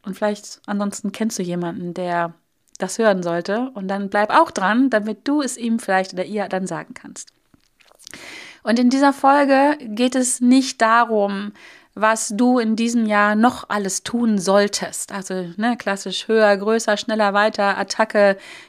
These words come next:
Neujahrsvorsätze, mindestens doppelt so viele und doppelt so groß wie letztes Jahr.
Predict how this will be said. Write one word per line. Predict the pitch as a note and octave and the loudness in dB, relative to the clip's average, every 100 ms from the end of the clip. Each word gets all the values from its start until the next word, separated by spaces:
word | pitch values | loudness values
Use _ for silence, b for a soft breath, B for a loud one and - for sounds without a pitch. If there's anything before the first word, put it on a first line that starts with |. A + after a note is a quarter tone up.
| - | -6
Neujahrsvorsätze, | G#3 A3+ A3+ A3 G#3+ - G#3+ G3+ G#3+ G#3 - G3+ | 2 4 6 4 2 0 0 2 0 0 0 2
mindestens | G3+ G3+ G3+ - F#3+ - | 0 -4 -6 -6 -6 -2
doppelt | G#3 G#3 G3+ | -2 -2 -6
so | - | -6
viele | - G#3 F#3+ F#3+ | -2 0 2 2
und | F#3 G3+ | 0 -2
doppelt | G3+ G3 | -2 -4
so | F#3 | -6
groß | G#3 G#3 G#3 | 0 0 0
wie | F3+ | -2
letztes | F#3 - F3 - | -2 -2 -8 -10
Jahr. | F#3 | -16